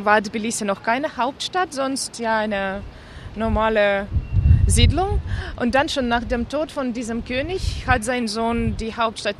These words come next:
nach Tbilisi gebracht, weil Mtskheta hatte keine so eine günstige Location für Handel und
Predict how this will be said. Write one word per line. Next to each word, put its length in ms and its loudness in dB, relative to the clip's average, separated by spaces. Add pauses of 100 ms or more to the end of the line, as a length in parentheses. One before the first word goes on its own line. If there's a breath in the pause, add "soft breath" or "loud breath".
nach 240 -4
Tbilisi 640 -4 (1200 loud breath)
gebracht, 640 0
weil 240 4
Mtskheta 680 0 (300)
hatte 260 -4
keine 400 0
so 140 0
eine 260 2
günstige 840 0
Location 600 0
für 540 0
Handel 640 2
und 220 -4